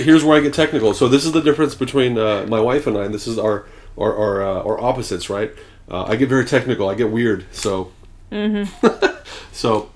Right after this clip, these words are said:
Speaker 1: he-, here's, but here's the way I look at it: is marriage is not just a,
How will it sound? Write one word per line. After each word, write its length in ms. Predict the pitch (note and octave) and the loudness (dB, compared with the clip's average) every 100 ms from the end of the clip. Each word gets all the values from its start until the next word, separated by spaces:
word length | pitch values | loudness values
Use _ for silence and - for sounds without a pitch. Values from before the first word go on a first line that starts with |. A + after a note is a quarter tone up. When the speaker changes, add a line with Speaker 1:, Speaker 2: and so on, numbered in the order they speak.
| - | -10
Speaker 1:
he-, 200 | B2+ D3+ | -6 0
here's, 440 | C#3 D#3+ C#3 B2+ | 6 6 6 2
but 180 | C3 C#3 | 4 6
here's 220 | D#3+ C#3 | 8 6
the 80 | C#3 | 4
way 100 | C3+ | 4
I 40 | |
look 200 | C3+ F3 | 4 0
at 120 | G#2+ | -2
it: 80 | F#2+ | -2
is 200 | G#2 G2 - - - | -2 -4 -14 -18 -10
marriage 480 | A2 A#2+ D#3+ C#3 A#2 | 0 2 4 4 2
is 200 | A2+ G#2+ | 0 -2
not 260 | A#2 A#2 A2+ | 0 -2 0
just 380 | A#2 A2 - - | 0 0 -2 -6
a, 500 | G#2 G2+ F#2+ F#2 | -2 -2 -2 -6